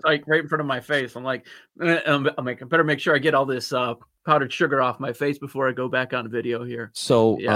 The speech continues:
Speaker 1: it's
Speaker 2: uh,
Speaker 1: so good.
Speaker 2: I'm just imagining you during the interview with Scott, just thinking about the puppy chow
Speaker 1: Oh,
Speaker 2: that's
Speaker 1: going
Speaker 2: upstairs in the
Speaker 1: upstairs?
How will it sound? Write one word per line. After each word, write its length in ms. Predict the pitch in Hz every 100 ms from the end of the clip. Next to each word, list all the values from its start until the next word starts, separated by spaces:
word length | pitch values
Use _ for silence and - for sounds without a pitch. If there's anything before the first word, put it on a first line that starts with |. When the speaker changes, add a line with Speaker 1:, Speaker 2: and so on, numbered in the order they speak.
| 95
Speaker 1:
it's 80 | 92
Speaker 2:
uh, 40 |
Speaker 1:
so 80 | -
good. 340 | - _ - _ _ _ -
Speaker 2:
I'm 140 | 120
just 180 | 156 -
imagining 560 | 113 104 110 107 104 92
you 160 | 95
during 540 | 92 95 92 87 85 80
the 280 | 87 82
interview 380 | 90 92 80 90
with 120 | 82
Scott, 400 | - - 82 87 - _ _ _ _ _ _ _ _ 98
just 220 | 113 104
thinking 320 | - 110 110
about 480 | 92 95 92 87 76
the 400 | 90 85 85 80 -
puppy 260 | - - 85
chow 280 | - 80
Speaker 1:
Oh, 20 | -
Speaker 2:
that's 160 | -
Speaker 1:
going 120 | 92 85 214 -
Speaker 2:
upstairs 60 | -
in 80 | 87
the 60 |
Speaker 1:
upstairs? 460 | 82 170 175 214 -